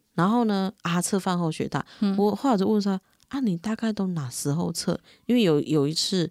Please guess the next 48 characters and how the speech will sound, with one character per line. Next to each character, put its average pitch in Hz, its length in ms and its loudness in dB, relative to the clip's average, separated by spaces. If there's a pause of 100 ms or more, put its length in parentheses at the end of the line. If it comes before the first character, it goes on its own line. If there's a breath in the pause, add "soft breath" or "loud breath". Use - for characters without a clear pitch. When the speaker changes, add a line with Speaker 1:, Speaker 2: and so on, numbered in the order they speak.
Speaker 2:
嗯 196 160 0
哼。 220 220 2
Speaker 1:
我 208 100 0
大 196 160 -4
概 185 280 -2
隔 131 280 -2
两 143 240 -2
次 - 220 -6
之 151 240 -2
后， 147 260 -2 (120)
Speaker 2:
嗯 202 180 0
哼。 208 120 0
Speaker 1:
第 262 140 4
一 240 60 2
次 - 160 2
我 196 120 6
就 165 180 2
有 147 100 0 (640)
听， 208 240 2
诶， 240 180 0
就 202 160 0
有 151 200 2
高 151 280 0
嘛， 147 180 -2 (260 loud breath)
Speaker 2:
嗯 214 120 0
哼。 - 0 -
Speaker 1:
然 170 100 4
后 196 80 6
后 240 120 2
来 185 100 4
第 240 180 2
二 226 60 6
次 220 80 2
再 226 60 4
问 208 180 2
他， 170 240 0 (220 soft breath)
也 196 180 4
一 214 220 2
样， 233 280 4 (100)
Speaker 2:
嗯 202 140 2
哼。 220 240 0
Speaker 1:
我 180 120 2
就 226 80 4
觉 226 160 2
得 185 80 4
奇 - 180 0
怪 156 320 -2
了， 82 100 -6